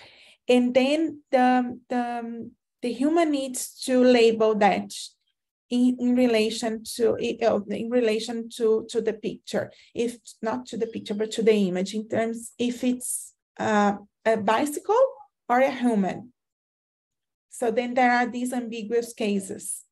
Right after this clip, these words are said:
right? So then this is also another, uh, complicated,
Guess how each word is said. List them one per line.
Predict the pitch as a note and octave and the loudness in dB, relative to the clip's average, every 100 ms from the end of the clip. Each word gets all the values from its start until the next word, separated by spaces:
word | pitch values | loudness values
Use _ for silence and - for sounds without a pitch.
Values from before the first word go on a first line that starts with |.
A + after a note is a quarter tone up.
| _ - | _ -10
right? | A3+ B3 B3+ | -6 -4 -6
So | A#3 | -8
then | A#3 A3+ | -6 -6
this | A#3 B3 | -8 -6
is | B3 | 0
also | G#3 G#3+ A3+ A3+ | 0 0 -2 -2
another, | G#3 G#3 G3+ G#3 G3+ G3+ - _ _ _ - | 0 2 2 4 2 2 -6 _ _ _ -6
uh, | G#3+ G#3 - - | -2 -2 -4 -8
complicated, | A3+ G#3+ - G3+ G3+ - | -6 -6 -4 -2 -2 -4